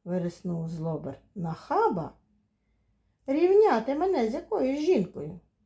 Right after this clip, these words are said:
«А хіба жінка це щось погане?» спитав Суботик. «Ні, звичайно», погодився пан Злобер. «Чого ж ти лаєшся?» запитав Суботик.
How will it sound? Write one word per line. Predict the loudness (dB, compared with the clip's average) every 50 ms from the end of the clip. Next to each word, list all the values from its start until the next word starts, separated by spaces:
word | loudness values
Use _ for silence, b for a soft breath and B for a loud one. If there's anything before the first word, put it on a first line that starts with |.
| _ _ -12
«А | -12 -10
хіба | -8 -6 -4 0 2 2 4 4 4 4 2 2
жінка | 0 -2 -2 0 0 0 0 0 0 -4 -4
це | -4 -4 -6 -6
щось | -6 -6 -8 -8 -8 -8 -8
погане?» | -10 -6 -4 -4 -4 -2 -4 -6 -4 -4 -4 -4 -6 -6 -8 -10 _ _ _ _
спитав | _ _ _ _ _ -8 -6 -6 -6 -6
Суботик. | -6 -10 -6 -4 -4 -4 -6 -8 -14 -16 _ _ _ _ _ _ _ _ _ _ _ _ _ _ _ _ -20 -20 -20 _ _ _ _ _ _ _ -4
«Ні, | -2 0 0 2 2 2 2
звичайно», | 2 2 0 0 2 2 2 4 4 2 0 0
погодився | 0 2 2 4 4 2 0 0 0 -2
пан | 0 0 0 2 2 0
Злобер. | 2 2 4 4 4 4 0 0 -2 -4 _ _ _ _ _ _ _ _ _ _ _ _ _ _ _ _
«Чого | -2 0 2 4 6 6 6 6
ж | 4 0 -6 -4
ти | -2 2
лаєшся?» | 6 6 8 8 8 6 4 2 0 0 -2 -6 -10 -14 -14 -14 -16 _ _ _ _ -18
запитав | -18 -14 -14 -14 -12 -10 -8 -8 -8 -10
Суботик. | -12 -12 -8 -4 -2 -2 -2 -2 -6 -12